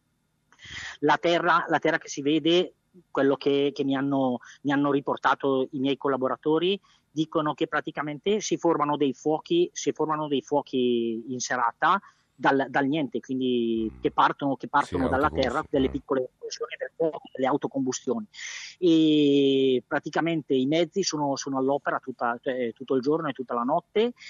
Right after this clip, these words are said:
Speaker 1: e durante la giornata arrivano gli Hercules del governo, quelli che possono accedere, e sono arrivate due navi mercantili,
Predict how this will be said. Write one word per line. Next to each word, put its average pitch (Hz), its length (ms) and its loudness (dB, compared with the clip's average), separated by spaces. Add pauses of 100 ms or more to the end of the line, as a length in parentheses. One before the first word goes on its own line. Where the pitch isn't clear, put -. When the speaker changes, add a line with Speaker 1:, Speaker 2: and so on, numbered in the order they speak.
(120)
Speaker 1:
e 156 320 4
durante 156 320 0
la 147 80 0
giornata 151 460 0
arrivano 135 320 -2
gli 127 100 0
Hercules 135 400 -2
del 127 160 -6
governo, 143 760 -2
quelli 127 180 -4
che 139 100 -6
possono 147 320 -6
accedere, 147 640 0
e 151 580 4
sono 143 240 -6
arrivate 139 340 -2
due 135 200 0
navi 135 220 0
mercantili, 135 1000 -2